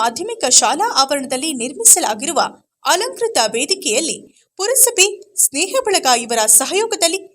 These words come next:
ಸಾಂಸ್ಕೃತಿಕ ಕಾರ್ಯಕ್ರಮಗಳನ್ನ ಏರ್ಪಡಿಸಲಾಗಿದೆ.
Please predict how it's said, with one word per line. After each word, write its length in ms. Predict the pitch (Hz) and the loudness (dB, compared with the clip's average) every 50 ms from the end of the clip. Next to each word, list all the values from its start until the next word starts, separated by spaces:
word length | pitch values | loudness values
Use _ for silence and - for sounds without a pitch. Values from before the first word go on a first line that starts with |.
| _ _ - - - | _ _ -2 0 2
ಸಾಂಸ್ಕೃತಿಕ 600 | 262 269 311 330 - - - 427 415 453 440 427 233 233 - | 2 2 2 0 -2 -2 -2 -4 -4 -4 -2 -2 -4 -2 0
ಕಾರ್ಯಕ್ರಮಗಳನ್ನ 680 | 233 214 247 349 359 - 427 427 370 381 392 392 403 403 403 392 392 | 0 0 0 -2 -4 -8 -8 -8 -6 -6 -6 -6 -4 -2 0 0 0
ಏರ್ಪಡಿಸಲಾಗಿದೆ. 720 | 392 392 392 381 370 - 392 381 381 381 370 349 370 - | -2 -2 0 2 2 2 4 2 0 0 -2 -4 -8 -10